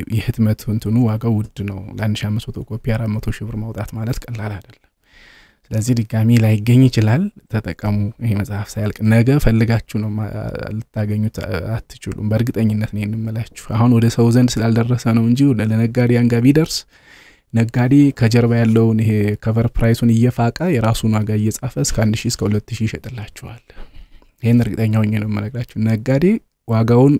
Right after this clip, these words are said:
ፍቆ በራሱ ገን-፣ ዋጋ አንድ ሺህ ብርም ለአንድ ሺህ አምስት መቶ ብር እያለ ነው የሚሸጠው። እ፣ ያ ከመሆኑ በፊት አሁኑኑ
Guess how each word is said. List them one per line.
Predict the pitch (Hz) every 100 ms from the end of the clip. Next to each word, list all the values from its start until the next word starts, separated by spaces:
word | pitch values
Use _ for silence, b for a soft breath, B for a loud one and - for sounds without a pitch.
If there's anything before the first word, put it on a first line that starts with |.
| -
ፍቆ | - 135 190
በራሱ | 147 113 113 -
ገን-፣ | 104 104 101 107
ዋጋ | 107 110 294 B B B B B B
አንድ | 110 107
ሺህ | -
ብርም | 113 117 135
ለአንድ | 107 107 110
ሺህ | 110
አምስት | 110 110
መቶ | 110
ብር | 110 120
እያለ | 110 113
ነው | 135 139
የሚሸጠው። | 113 - 98 - - _ _ b b b b b b b _ -
እ፣ | 113 110 110
ያ | 113 120
ከመሆኑ | 127 117 113 113
በፊት | 113 110 151
አሁኑኑ | 110 101 107